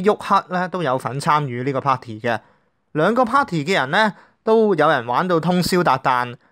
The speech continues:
最後兩個 party 呢，夾埋啊，係有三十人呢，係聚喺首相府花園嗰度飲酒。報道又話，Boris Johnson 呢，當晚係唔喺首相府嘅，就冇參加呢啲派對。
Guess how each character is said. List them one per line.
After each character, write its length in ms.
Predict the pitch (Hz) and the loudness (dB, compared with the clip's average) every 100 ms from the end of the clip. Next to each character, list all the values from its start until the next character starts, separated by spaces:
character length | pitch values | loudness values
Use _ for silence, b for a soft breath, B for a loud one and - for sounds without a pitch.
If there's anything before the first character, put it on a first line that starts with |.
| _ _ - | _ _ -2
最 180 | 208 | 2
後 160 | 196 170 | 4 2
兩 180 | 156 160 | 0 -2
個 100 | 190 | -2
party 360 | 220 226 147 127 | -2 -2 -4 -2
呢， 220 | 165 175 | 0 0
夾 240 | 170 170 - | 0 -2 -2
埋 280 | 127 107 123 | -8 -6 -2
啊， 220 | 135 127 | -2 0
係 120 | 139 | -2
有 200 | 135 135 | 0 0
三 380 | 151 208 196 196 | 0 2 2 2
十 100 | - - | -2 -6
人 260 | 135 110 143 | -6 -6 -2
呢， 160 | 156 b b b b | -2 b b b b
係 320 | 156 147 143 b b | 2 2 0 b b
聚 120 | - 160 156 | -2 2 2
喺 280 | 156 151 214 | 2 2 0
首 220 | 214 165 | 0 -2
相 220 | 196 165 | 0 -2
府 180 | 156 151 | 0 0
花 240 | 165 175 170 | 2 2 2
園 160 | 139 | -2
嗰 100 | 156 | -4
度 140 | 143 123 | -2 -2
飲 220 | 110 143 | -4 -4
酒。 520 | 139 110 127 135 113 b b b _ - | -4 0 2 2 -2 b b b _ -6
報 160 | 190 | -2
道 140 | 190 160 | 2 2
又 140 | 156 | 2
話， 320 | 151 147 139 b b b | 2 2 2 b b b
Boris 300 | 226 240 233 | 2 2 0
Johnson 480 | - 226 226 208 - | -2 0 0 -4 -6
呢， 240 | 143 165 | -2 -2
當 300 | 170 196 196 | 2 2 2
晚 240 | 156 120 131 | -2 -4 -4
係 120 | 131 | -4
唔 140 | 110 | -4
喺 180 | 98 110 | -2 -2
首 220 | 139 123 | 0 0
相 220 | 135 120 113 | 0 -2 -4
府 260 | - 117 | -6 -4
嘅， 160 | 127 110 | -2 -4
就 180 | 113 131 | -4 -4
冇 240 | 127 117 143 | -2 -2 0
參 260 | 170 151 | 0 0
加 220 | 151 147 | 0 0
呢 160 | 143 143 | 0 -2
啲 100 | 143 | -4
派 220 | 127 113 | -4 -4
對。 380 | 110 113 104 - | -4 -4 -6 -10